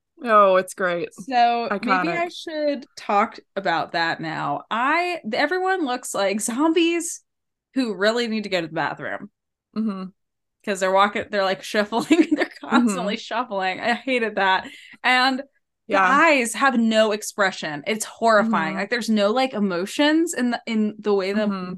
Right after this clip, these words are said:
Speaker 2: eyes are, are. So it's like, the mouth movement is really accurate for the words, and I was really impressed by that. But then I was like, "I don't care. I wanna, I wanna know how you feel." It was
Speaker 1: <laughs>
Speaker 2: so scary. Oh, anyway.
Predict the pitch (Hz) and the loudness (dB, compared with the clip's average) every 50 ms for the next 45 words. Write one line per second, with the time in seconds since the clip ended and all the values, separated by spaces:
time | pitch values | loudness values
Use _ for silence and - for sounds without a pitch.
0 | - 180 170 165 165 170 196 202 - 220 220 226 - - 214 _ _ _ _ - | -2 0 2 2 2 2 0 -2 -2 -4 -4 -4 -6 -10 -14 _ _ _ _ -2
1 | 202 202 202 214 233 277 285 277 - 285 226 202 208 220 - 277 247 233 226 - | 0 0 2 2 0 0 0 0 0 0 0 0 -2 -4 -4 -4 -4 -4 -6 -8
2 | - - - - - _ _ _ _ - 208 233 226 220 226 285 359 392 359 - | -18 -20 -20 -20 -20 _ _ _ _ -2 0 2 4 4 4 6 4 4 2 0
3 | - - - 208 208 226 269 285 269 226 190 165 - 196 196 196 180 170 185 226 | -6 -6 -2 -2 -2 0 -2 -2 -2 -2 -2 -2 -2 -4 -6 -6 -8 -4 -2 0
4 | 285 285 240 196 196 247 269 - - 208 - - - - - _ _ - 226 208 | 0 2 2 4 2 2 2 0 -2 -2 -2 -2 -4 -20 -20 _ _ -2 -2 0
5 | 196 175 185 220 262 240 185 170 165 170 160 202 190 190 202 202 208 220 220 214 | 0 0 2 2 4 4 2 2 -2 -4 -4 -4 -4 -4 -4 -4 -4 -6 -6 -4
6 | 208 190 180 175 - - 277 294 - - 175 165 165 170 170 170 - - 202 240 | -4 -6 -6 -6 -4 -4 -4 -4 -2 -4 -4 -2 0 0 0 0 0 -2 -4 -2
7 | 254 254 240 240 240 247 220 214 214 - _ - - - - - - - 349 415 | -2 -2 -4 -4 -2 -2 -2 -2 -2 -6 _ -20 -20 -20 -20 -16 -8 -4 -2 -2
8 | 453 415 - - 285 330 381 381 349 277 196 - - 254 294 339 392 370 339 302 | -2 -4 -6 -4 -2 2 4 4 6 4 4 4 4 4 4 4 2 2 0 0
9 | 269 - - 285 311 339 359 370 302 277 294 330 320 294 294 294 - - 262 302 | -2 -2 -2 0 0 0 0 0 -2 -2 -2 0 0 -2 -2 -2 -4 -6 -4 -2
10 | 311 285 247 196 170 202 208 202 214 220 240 240 220 262 254 247 262 240 220 285 | 0 0 0 0 -2 -2 -4 -6 -6 -4 -4 -2 0 0 2 2 0 0 0 0
11 | 302 320 311 - - 277 294 320 311 294 214 180 175 170 185 214 - 262 277 269 | 0 0 0 -2 -2 2 2 2 2 2 0 -2 -2 -4 -8 -10 -12 -8 -4 -4
12 | 233 214 - _ - - 185 175 165 151 147 160 | -4 -4 -6 _ -10 -8 -6 -6 -4 -6 -6 -8